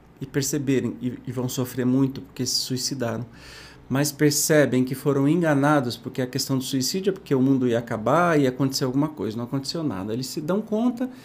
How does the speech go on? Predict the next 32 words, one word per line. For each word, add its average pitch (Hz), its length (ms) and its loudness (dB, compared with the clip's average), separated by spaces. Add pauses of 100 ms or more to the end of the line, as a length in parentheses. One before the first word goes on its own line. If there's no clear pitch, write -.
(280)
de 160 80 -8
que 185 100 -8
tu-, - 280 -6
tudo, 254 360 2 (120)
essa 180 180 0
multidão 220 540 2
se 220 160 0
matou. 202 480 0 (800)
Onde 226 220 6
eles 220 200 4
vão 190 160 4
se 190 160 0
virar 170 400 4
com 165 300 2
ódio? 147 480 4 (800)
Pra 135 140 0
cima 156 680 2
desse 147 480 4
guru, 135 440 2
desse 139 300 -2
cara, 131 380 0
desse 127 300 -2
líder 131 480 0
espiritual 127 800 -2 (320)
e 185 160 4
da 196 200 6
equipe 214 520 -2
que 208 140 -8
tava 190 340 0
junto 175 240 -2
com 220 200 -6
ele. 147 180 -8